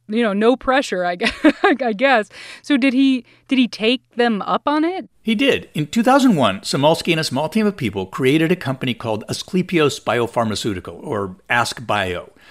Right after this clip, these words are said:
Speaker 2: The company's goal was to develop an actual treatment for Duchenne muscular dystrophy. So fast forward to today. Samulski and his team were able to figure out the last piece of this puzzle. They managed to create an abridged version of the gene, one that's small enough to fit inside their viral FedEx truck.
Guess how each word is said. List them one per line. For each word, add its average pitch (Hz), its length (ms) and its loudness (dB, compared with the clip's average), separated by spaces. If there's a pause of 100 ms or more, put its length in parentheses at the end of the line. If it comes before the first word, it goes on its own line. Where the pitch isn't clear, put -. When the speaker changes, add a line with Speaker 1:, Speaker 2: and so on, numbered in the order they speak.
(420)
Speaker 2:
The - 80 0
company's 277 440 -4
goal 101 440 -2
was 107 200 -2
to 120 180 -6
develop 120 380 0
an 123 140 -6
actual 113 360 -6
treatment - 520 -4
for 113 280 0
Duchenne 107 440 -4
muscular 92 420 -6
dystrophy. 214 500 -6 (260)
So - 240 -16 (120)
fast 107 260 -2
forward 117 400 -2
to 107 160 -6
today. 110 500 -2 (320)
Samulski 196 480 0
and 208 80 0
his 185 120 -2
team 156 300 -6
were 127 140 -4
able 120 200 -4
to 123 80 -8
figure 135 280 -2
out 113 180 0
the 117 120 -6
last 170 540 -6
piece 151 360 -4
of 120 180 -8
this 110 160 -6
puzzle. 151 400 -4 (140)
They 113 140 0
managed 156 540 2
to 247 80 -2
create 131 520 -2
an 120 120 -2
abridged 170 500 -2
version 127 340 -2
of 104 100 -6
the 120 60 -4
gene, 95 360 -10
one 113 180 -2
that's 120 220 -4
small 190 400 2
enough 147 220 0
to - 80 -4
fit - 300 -6
inside 127 580 0
their 117 160 0
viral 101 500 -2
FedEx 101 460 -6
truck. - 380 -14